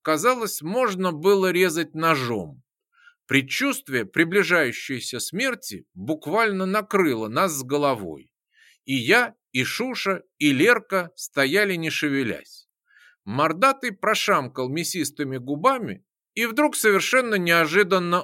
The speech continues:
улыбнулся. «Ну ладно, пойдем обсудим».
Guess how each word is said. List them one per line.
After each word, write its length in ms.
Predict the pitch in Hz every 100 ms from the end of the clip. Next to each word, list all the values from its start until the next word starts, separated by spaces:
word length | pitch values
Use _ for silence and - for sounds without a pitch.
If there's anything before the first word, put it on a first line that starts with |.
| -
улыбнулся. 960 | 180 170 151 143 135 98 - - 78 _ _ _ _ _
«Ну 180 | 95 127
ладно, 560 | 254 233 220 214 233 220 _ _ _
пойдем 420 | 165 170 151 196
обсудим». 720 | 233 - 185 156 135 143 147